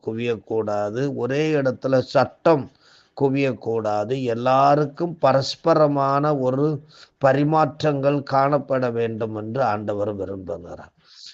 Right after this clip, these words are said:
இந்த ஆதி சபையில நடந்த இந்த தர்ம சகாய பணியை குறித்து இந்த பகுதியிலே நாம் வாசிக்கின்றோம். கொடுப்பது என்பது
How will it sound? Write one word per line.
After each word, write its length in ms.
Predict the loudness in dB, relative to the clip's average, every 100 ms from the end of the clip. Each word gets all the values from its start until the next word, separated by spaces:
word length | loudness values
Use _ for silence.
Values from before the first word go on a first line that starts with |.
| -4
இந்த 300 | 0 4 6
ஆதி 380 | 6 6 6 2 4
சபையில 800 | 2 4 2 4 4 4 4 2
நடந்த 600 | 2 2 2 2 2 2
இந்த 240 | 0 -6
தர்ம 460 | -4 0 2 2 0
சகாய 600 | 2 2 4 4 4 2
பணியை 540 | 0 -4 -2 -4 -6
குறித்து 560 | -8 -8 -8 -8 -6 -4
இந்த 240 | -2 -4
பகுதியிலே 680 | -4 -2 -4 -4 -4 -4 -4
நாம் 260 | -4 -6 -6
வாசிக்கின்றோம். 920 | -6 -6 -10 -16 -16 -20 -16 -16 -18 _ -20 -20 _
கொடுப்பது 760 | 2 4 6 4 4 4 6 4
என்பது 840 | 2 0 0 0 0 0 0 -2